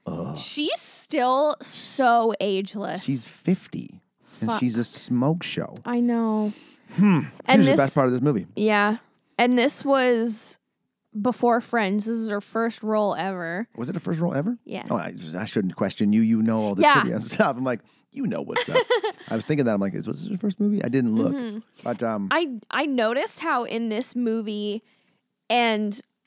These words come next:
Speaker 2: then her follow-up Friends, she was, like, typecast as, like, the spoiled rich girl.
Speaker 1: Yeah. Oh, she played that very well in this.
Speaker 2: Yeah.
Speaker 1: So this movie got a, uh, four point eight out of ten on, on I M D B. I don't know how.
Speaker 2: Wow.
Speaker 1: I really don't know how it got that high.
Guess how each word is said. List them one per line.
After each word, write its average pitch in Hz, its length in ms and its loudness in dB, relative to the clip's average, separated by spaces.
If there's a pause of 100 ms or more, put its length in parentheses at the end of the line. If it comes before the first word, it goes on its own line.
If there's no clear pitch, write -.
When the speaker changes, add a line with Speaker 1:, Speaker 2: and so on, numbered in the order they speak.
Speaker 2:
then 226 280 2
her 233 160 0
follow-up 214 540 0
Friends, 202 640 -4
she - 240 -4
was, 233 200 0
like, 220 280 -2
typecast 214 880 -4
as, 196 140 -10
like, 180 220 -6
the 220 100 -10
spoiled 190 800 -4 (280)
rich 190 440 -8
girl. - 380 -10 (280)
Speaker 1:
Yeah. 220 240 0 (340)
Oh, 117 200 -2
she 113 160 -4
played 104 260 -2
that 92 140 -2
very 87 180 -2
well 85 220 -2
in 85 80 -2
this. 85 180 -6 (120)
Speaker 2:
Yeah. 196 200 -6
Speaker 1:
So - 100 -4
this 165 80 0
movie 160 200 2
got 123 380 0
a, 107 260 -2
uh, 98 220 -2
four 139 200 -4
point 123 220 -6
eight 113 100 0
out 104 100 -2
of 92 60 -8
ten 101 180 -6
on, 92 300 -4
on 95 320 -2
I 98 120 -4
M 95 60 -2
D 90 60 -4
B. 92 220 -4
I 156 100 0
don't 160 100 0
know 104 80 0
how. 123 500 -2
Speaker 2:
Wow. 254 840 4
Speaker 1:
I - 40 4
really 143 200 4
don't 117 160 0
know 98 80 -2
how 101 140 -2
it 95 40 -10
got 101 120 -6
that 98 160 -6
high. 98 200 -6